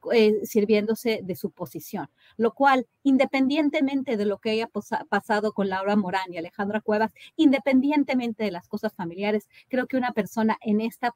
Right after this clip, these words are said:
en esta posición no debió haber hecho esto. Pero, pero más allá, más allá de lo que dice Julio Scherer, lo que hemos visto, las fallas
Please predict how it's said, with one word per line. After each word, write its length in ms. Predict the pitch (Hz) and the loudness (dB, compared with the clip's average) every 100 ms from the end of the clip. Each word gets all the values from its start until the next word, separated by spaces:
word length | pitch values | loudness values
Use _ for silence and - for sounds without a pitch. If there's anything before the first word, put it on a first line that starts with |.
| - | 0
en 140 | 208 | -2
esta 220 | 214 254 | -2 -6
posición 500 | - 202 - - 220 | -6 -8 -8 -6 -4
no 80 | 202 | -2
debió 280 | 202 196 185 | -4 -2 -2
haber 200 | 180 170 | -2 -6
hecho 220 | 170 - | -10 -16
esto. 240 | - _ _ - | -20 _ _ -16
Pero, 160 | - 294 294 - | -4 -2 -2 -4
pero 160 | - 277 247 | 0 2 2
más 320 | 262 311 339 | 2 2 2
allá, 360 | 330 277 262 262 | -2 0 2 0
más 220 | 240 262 285 | -2 -4 -4
allá 200 | 262 262 | -6 -4
de 80 | |
lo 100 | 240 | -4
que 120 | 220 202 | -4 -4
dice 240 | 214 220 | -6 -10
Julio 260 | 226 208 180 | -6 -4 -4
Scherer, 340 | - 156 - _ _ - | -6 -8 -8 _ _ -2
lo 160 | 233 220 | 2 2
que 140 | 254 | 2
hemos 280 | 254 220 196 | 2 0 0
visto, 520 | 220 214 - 233 226 _ _ - | -2 -4 -4 -2 -2 _ _ -4
las 360 | 185 196 - | 0 0 -2
fallas 760 | - 254 240 226 226 226 - | 2 4 6 4 4 4 2